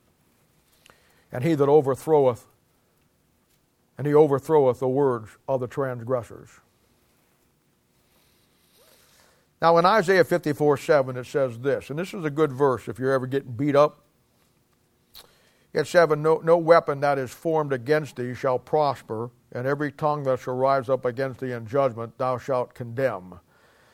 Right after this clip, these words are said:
This is the heritage of the servants of the Lord, and their righteousness is of mine, saith the Lord." Now, you know what that verse is saying? That verse is saying that your righteousness that you have is of His, and what you're doing, you're doing for Him.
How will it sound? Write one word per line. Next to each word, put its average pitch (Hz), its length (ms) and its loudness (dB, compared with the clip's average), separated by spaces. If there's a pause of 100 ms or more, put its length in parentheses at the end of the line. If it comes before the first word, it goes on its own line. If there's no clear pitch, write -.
(160)
This 143 160 -4
is 123 140 -6
the 117 140 -4
heritage 127 480 0
of 120 100 -2
the 113 100 -10
servants 127 460 -4
of 117 80 -8
the 113 60 -8
Lord, 113 420 -4
and 123 140 -10
their 120 100 -4
righteousness 123 600 -4
is 110 140 -12
of 107 120 -10
mine, 113 420 -8
saith 117 240 -8
the 117 60 -8
Lord." 123 100 -6
Now, 120 100 -10
you 202 120 -6
know 285 80 -8
what 285 140 -6
that 254 160 -6
verse 233 220 -8
is 180 120 -12
saying? 233 260 -8 (1120)
That 190 180 2
verse 175 220 -2
is 143 100 -6
saying 170 240 0
that 135 100 -4
your 170 180 -2
righteousness 139 580 0
that 120 160 -14
you 156 140 -8
have 147 320 -4
is 117 100 -8
of 113 120 -6
His, 135 340 -4
and 127 100 -4
what 139 220 -4
you're 165 100 -4
doing, 151 320 -4
you're 147 120 -2
doing 143 280 -2
for 131 200 -8
Him. 156 340 -4